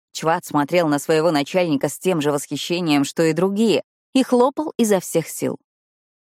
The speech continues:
«Что же, господа, пришло время для кульминации нашего вечера. Неужто верно? Ох, мы, эфемеры, такие болтуны!» Капитан подмигнул рядом стоящей Алисе Фанку,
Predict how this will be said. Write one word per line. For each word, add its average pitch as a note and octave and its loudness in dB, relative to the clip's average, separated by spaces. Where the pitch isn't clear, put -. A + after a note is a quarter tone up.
«Что G#3+ 2
же, D#3+ 2
господа, D#3 2
пришло F#3+ 4
время D4 4
для C4+ 4
кульминации A#3+ 4
нашего F3+ 4
вечера. F#3+ 2
Неужто E3 0
верно? G3 2
Ох, - 2
мы, F3+ 4
эфемеры, E3 2
такие A3 0
болтуны!» E3 2
Капитан D4 0
подмигнул A#3+ 2
рядом G3 2
стоящей G3 0
Алисе G3 -2
Фанку, F#3 -2